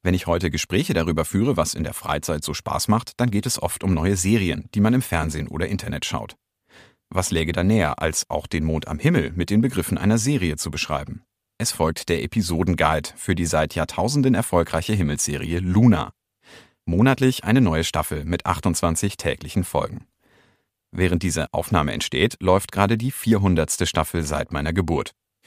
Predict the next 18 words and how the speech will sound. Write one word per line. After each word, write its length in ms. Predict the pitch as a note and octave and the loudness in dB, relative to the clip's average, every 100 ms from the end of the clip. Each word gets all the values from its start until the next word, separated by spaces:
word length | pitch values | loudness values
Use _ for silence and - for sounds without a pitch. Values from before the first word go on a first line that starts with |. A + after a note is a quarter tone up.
| - _ | -20 _
Zugegeben, 540 | - A2 D#2 D#2+ - - - | 0 2 2 -2 -4 -8 -2
der 100 | G2+ | 4
Inhalt 320 | A2+ G#2 F#2+ | 4 4 2
wiederholt 400 | F#2+ G#2+ G2 F#2 | 2 2 4 2
sich 160 | - D#2+ | 2 -4
nach 120 | D#2 | -4
einer 240 | D2 D#2+ | -2 -2
Weile 280 | D2+ C#2 C#2 | -2 -4 -6
ziemlich 300 | - D2+ - | -6 -6 -4
stark, 300 | - F2 - _ _ - | -2 -2 -2 _ _ -2
aber 180 | A2+ E3 | 2 2
ich 100 | - | 2
schaue 200 | C3 C3 | 4 4
nach 240 | E2+ D#2 | 4 2
wie 100 | F2 | -2
vor 180 | - G#2+ | 0 0
gerne 280 | D#2+ D#2 G2+ | 0 -2 -2
zu. 280 | - D#2 | -2 -4